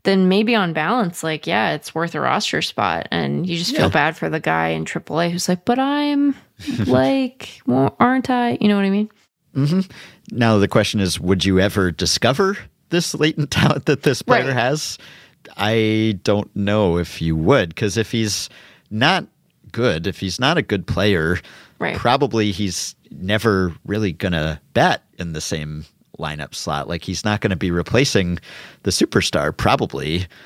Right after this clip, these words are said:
Speaker 2: because even if you were to, y-, y-, let's say he's a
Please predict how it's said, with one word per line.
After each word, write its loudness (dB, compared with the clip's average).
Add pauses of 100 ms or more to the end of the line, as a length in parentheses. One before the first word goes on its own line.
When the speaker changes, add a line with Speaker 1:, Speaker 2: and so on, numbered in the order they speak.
(160)
Speaker 2:
because 0
even 4
if 0
you 0
were 2
to, 0 (600)
y-, 0
y-, 2
let's 2
say 4
he's 0
a 2